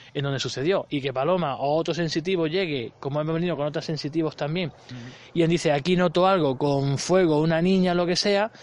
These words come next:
Speaker 1: De hecho, eh, Clara metió la grabadora allí y tenemos voces de niñas. No
Speaker 2: Ujú.
Speaker 1: son muy nítidas,
Speaker 2: Sí.
Speaker 1: pero se oye como una niña, como voces infantiles, ¿no? Justamente en este
Speaker 2: Ah,
Speaker 1: punto
Speaker 2: micos
Speaker 1: también.
Speaker 2: infantiles, me
Speaker 1: Sí,
Speaker 2: encanta,
Speaker 1: sí.
Speaker 2: sí.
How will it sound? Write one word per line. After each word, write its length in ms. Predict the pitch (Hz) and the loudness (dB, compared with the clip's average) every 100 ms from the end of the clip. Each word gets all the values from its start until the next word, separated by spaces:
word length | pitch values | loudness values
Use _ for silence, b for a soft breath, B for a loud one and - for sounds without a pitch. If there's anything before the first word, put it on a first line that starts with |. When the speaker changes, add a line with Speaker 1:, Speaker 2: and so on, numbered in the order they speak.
| B - | B -6
Speaker 1:
De 60 | |
hecho, 260 | 156 180 - | 0 0 0
eh, 340 | 151 147 135 135 | 0 2 0 0
Clara 260 | 170 160 | 0 0
metió 300 | 139 123 156 | -2 -2 -2
la 80 | 151 | 0
grabadora 380 | 156 156 160 160 | 0 0 0 0
allí 300 | 170 208 240 | -2 -4 -4
y 120 | 165 | -6
tenemos 340 | 147 147 160 151 | -4 -4 -4 -4
voces 240 | 160 180 | -4 -2
de 100 | 165 | -2
niñas. 460 | 143 143 123 110 - | -2 -4 -4 -8 -6
No 120 | 147 | -6
Speaker 2:
Ujú. 80 | 139 | -2
Speaker 1:
son 200 | 185 180 | 0 2
muy 240 | 175 180 165 156 156 | 2 2 -2 -6 0
nítidas, 520 | 196 190 180 185 226 | 0 2 2 0 -2
Speaker 2:
Sí. 320 | - 123 110 - | -10 -14 -10 0
Speaker 1:
pero 160 | 156 | 2
se 120 | - 160 | 2 2
oye 120 | 175 | 4
como 180 | 165 160 | 2 2
una 140 | 151 | 0
niña, 540 | 180 214 196 190 190 | 2 2 2 2 0
como 440 | 175 160 156 151 151 | 0 2 2 2 2
voces 340 | 165 - 196 | 0 -2 0
infantiles, 680 | 170 147 131 117 131 113 113 | 0 0 -2 0 0 0 -2
¿no? 140 | 147 | -2
Justamente 420 | 151 139 143 135 135 | -2 -2 -2 0 -2
en 60 | |
este 140 | 123 123 | -2 -4
Speaker 2:
Ah, 60 | |
Speaker 1:
punto 180 | 123 120 | -2 -2
Speaker 2:
micos 100 | 110 | -2
Speaker 1:
también. 180 | 127 113 | -4 -6
Speaker 2:
infantiles, 440 | - 95 - 104 | -12 -20 -20 -20
me 60 | 101 | -8
Speaker 1:
Sí, 140 | 139 | -2
Speaker 2:
encanta, 140 | 139 - | -2 -4
Speaker 1:
sí. 160 | 135 - | -8 -10
Speaker 2:
sí. 160 | - | -20